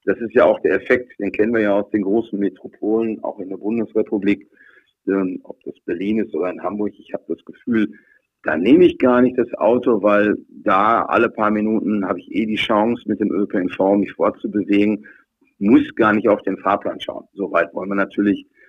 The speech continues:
oder können wir gar nicht gehen, weil wir diese Finanzierungsmöglichkeiten für den Ö P N V heute noch nicht haben.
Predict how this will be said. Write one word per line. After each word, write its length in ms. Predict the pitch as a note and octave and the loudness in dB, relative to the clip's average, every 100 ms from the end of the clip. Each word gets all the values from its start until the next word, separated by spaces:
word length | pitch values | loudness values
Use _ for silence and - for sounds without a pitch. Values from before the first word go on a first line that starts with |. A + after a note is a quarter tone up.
| - | -14
oder 180 | E2 E2 | -8 -6
können 340 | - A#2+ C#3+ | 2 6 6
wir 260 | B2+ G#2+ - - _ _ _ _ | 6 4 0 -10 _ _ _ _
gar 180 | - G2 | -2 2
nicht 220 | G2+ - | 2 -2
gehen, 260 | - G#2+ B2 | 0 2 4
weil 140 | G#2 | 2
wir 80 | G2 | 0
diese 260 | F#2+ F2+ F#2+ | -2 -2 -4
Finanzierungsmöglichkeiten 1400 | - G#2+ F#2+ F#2 A2+ A2 G2+ G#2 G#2 G2+ - G2+ F#2 F2 | -2 -2 -2 -2 -4 -4 -4 -6 -4 -6 -2 -2 -2 -4
für 120 | G2 | -6
den 160 | G2 | -6
Ö 80 | D#2+ | -6
P 160 | - F2+ | -8 -12
N 80 | F2+ | -10
V 260 | - D#2+ D#2 _ - | -6 -6 -6 _ -4
heute 320 | F#2+ F#2+ F#2+ | 0 0 -2
noch 200 | F2+ E2+ | -6 -10
nicht 260 | E2+ - | -16 -10
haben. 480 | - E2+ F#2 C#3 C#3+ | -2 0 2 0 -2